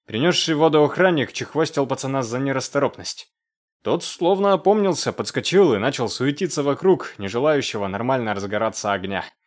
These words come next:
Васька был обычным, щуплым, невысоким подростком в добротной, на широкой рубахе, явно с чужого плеча, и штанах,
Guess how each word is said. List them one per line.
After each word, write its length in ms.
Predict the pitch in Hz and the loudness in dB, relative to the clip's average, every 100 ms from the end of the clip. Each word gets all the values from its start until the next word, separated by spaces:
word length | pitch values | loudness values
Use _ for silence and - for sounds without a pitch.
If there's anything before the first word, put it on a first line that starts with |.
| _ _ _ _ - | _ _ _ _ -6
Васька 440 | 95 165 - 135 | 2 2 4 -2
был 180 | 123 117 | 2 2
обычным, 500 | 107 165 - 110 85 | 2 0 -2 -6 -8
щуплым, 500 | - 175 175 131 101 | -4 -4 0 -2 -2
невысоким 520 | 90 101 147 - 127 | -2 -2 -4 -4 -4
подростком 560 | 117 139 151 - 95 85 | -4 -2 -2 -4 -8 -6
в 80 | |
добротной, 600 | 85 104 165 202 135 110 | -6 -2 0 -2 -2 -6
на 140 | 95 95 | -4 -6
широкой 480 | - 117 160 151 139 | -6 -2 -2 0 -2
рубахе, 560 | 139 151 139 - 82 | 2 2 0 -4 -8
явно 380 | 85 131 139 127 | -4 -4 -2 -6
с 40 | |
чужого 380 | - 110 113 110 | -6 -4 -2 -2
плеча, 460 | 107 104 - 165 120 | -4 -10 -2 0 0
и 80 | 170 | -2
штанах, 540 | - 143 180 185 | -2 -2 0 -2